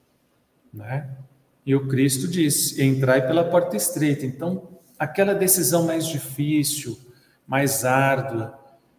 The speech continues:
que inicialmente pode causar maior transtorno, talvez essa seja a solução.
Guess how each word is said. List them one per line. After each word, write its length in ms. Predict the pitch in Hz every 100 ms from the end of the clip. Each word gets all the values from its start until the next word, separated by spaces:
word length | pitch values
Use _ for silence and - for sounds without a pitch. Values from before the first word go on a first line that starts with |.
| _ -
que 80 | 143
inicialmente 640 | 139 147 143 139 143 139
pode 280 | 131 135 139
causar 460 | - 131 131 135 135
maior 400 | 131 131 135 135
transtorno, 1080 | 131 127 - - 143 156 156 147 123 117 - _ _ _
talvez 420 | 143 143 160 135
essa 320 | 160 190 - 147
seja 280 | 135 123
a 20 | 120
solução. 540 | 120 110 - -